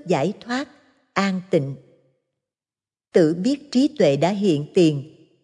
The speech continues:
sanh tử đã dứt, phạm hạnh đã lập, việc làm đã xong, không còn thọ thân hậu hữu. Như thế nội tâm thiện hảo giải thoát, gọi là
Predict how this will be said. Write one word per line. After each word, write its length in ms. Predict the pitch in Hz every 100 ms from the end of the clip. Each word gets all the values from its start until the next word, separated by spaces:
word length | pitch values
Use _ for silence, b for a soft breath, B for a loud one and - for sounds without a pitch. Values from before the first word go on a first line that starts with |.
| _
sanh 340 | - - 214 196 -
tử 200 | 147 185
đã 120 | 175 190 -
dứt, 140 | 302 302 - _ _ _ _ _ _
phạm 260 | 185 139
hạnh 280 | 151 175 143 151
đã 140 | 160
lập, 280 | 208 190 - - _ _ _ _ _ _ _
việc 260 | 160 175 151
làm 340 | 175 156 143
đã 140 | 143 147
xong, 380 | - 220 202 196 - _ _ _ _ _ _ _
không 200 | - 208 208
còn 200 | 180 139 -
thọ 260 | 160 131 147
thân 220 | 220 196
hậu 300 | 180 170 143
hữu. 380 | 156 170 143 220 - _ _ _ _ _ _ _ _ _ _ _ _ _
Như 240 | 180 202 185
thế 460 | 202 202 233 262 -
nội 340 | 165 170 143 151
tâm 220 | 208 190 180 -
thiện 240 | 175 143
hảo 280 | 175 156 190
giải 260 | 196 139 175 -
thoát, 220 | 262 - _ _ _ _ _
gọi 220 | - 143
là 520 | 147 160 143 135 -